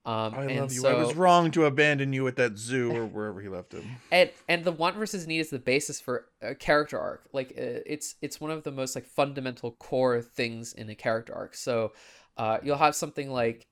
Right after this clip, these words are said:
Speaker 1: Hamlet, right, whose want is revenge. He wants revenge, and his need is forgiveness. And because he doesn't actually get forgiveness, or it does forgive his uncle, or, like,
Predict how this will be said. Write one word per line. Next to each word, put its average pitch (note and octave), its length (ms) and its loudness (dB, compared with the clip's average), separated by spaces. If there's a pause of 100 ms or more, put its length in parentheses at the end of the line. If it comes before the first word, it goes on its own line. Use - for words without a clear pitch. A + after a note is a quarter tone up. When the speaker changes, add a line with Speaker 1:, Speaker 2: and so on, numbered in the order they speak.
Speaker 1:
Hamlet, C#3+ 520 -2
right, B2 400 -2
whose A#2 460 -6 (280)
want C3+ 440 0
is B2 240 -10
revenge. A2+ 720 -2
He C3 160 -12
wants C3 460 -4
revenge, C#3 680 -2 (240)
and B2+ 120 -6
his A#2+ 180 -6
need C3+ 200 -6
is A#2+ 140 -6
forgiveness. A#2+ 800 -4 (260)
And A#2 180 -8
because B2+ 420 -2
he C3+ 120 -8
doesn't A#2+ 400 -4
actually A2+ 720 -6 (160)
get D3 280 0
forgiveness, A2 680 -8
or A2+ 260 -6
it C#3 320 -6
does C3+ 220 -6
forgive A2+ 340 -6
his A2+ 160 -12
uncle, A2+ 480 -6 (280)
or, A#2 120 -4
like, A2+ 420 -2